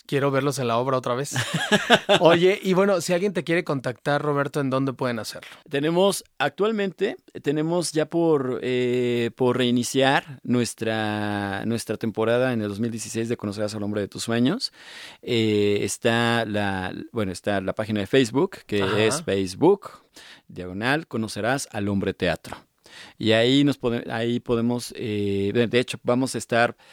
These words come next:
Speaker 2: trabajando las actualizaciones de todo lo que
Speaker 1: Publicando las
Speaker 2: vamos a hacer.
Speaker 1: carteleras, ¿no?
Speaker 2: Efectivamente.
Speaker 1: Ok,
Speaker 2: Que
Speaker 1: y
Speaker 2: eso es el, el, el proyecto inmediato que vamos a tener.
Speaker 1: ¿Y algún correo?
Speaker 2: Eh, ¿algún correo? Sí,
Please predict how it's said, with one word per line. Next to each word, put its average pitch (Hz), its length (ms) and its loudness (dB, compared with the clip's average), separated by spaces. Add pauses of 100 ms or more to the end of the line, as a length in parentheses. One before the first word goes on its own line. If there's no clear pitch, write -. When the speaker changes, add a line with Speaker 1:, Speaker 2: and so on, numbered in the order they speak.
(140)
Speaker 2:
trabajando 110 480 0
las 110 100 -4
actualizaciones 117 880 -2
de 101 140 -4
todo 120 160 4
lo - 40 4
que 117 40 2
Speaker 1:
Publicando 175 240 4
las 190 120 4
Speaker 2:
vamos - 80 -4
a 165 40 0
hacer. 135 140 0
Speaker 1:
carteleras, 117 420 -4
¿no? 160 100 0
Speaker 2:
Efectivamente. 107 640 0 (300)
Speaker 1:
Ok, 123 180 -6
Speaker 2:
Que 127 640 4
Speaker 1:
y 170 40 4
Speaker 2:
eso 175 80 2
es 131 140 -2
el, 120 180 -2
el, 110 320 -2
el 104 360 -4
proyecto 117 400 2
inmediato 113 360 2
que 110 120 -2
vamos 104 240 -2
a 92 60 -6
tener. 80 300 -8 (380)
Speaker 1:
¿Y 170 200 0
algún 156 360 2
correo? 165 460 2 (120)
Speaker 2:
Eh, 135 840 4
¿algún 139 420 2
correo? 175 560 2
Sí, 220 380 -2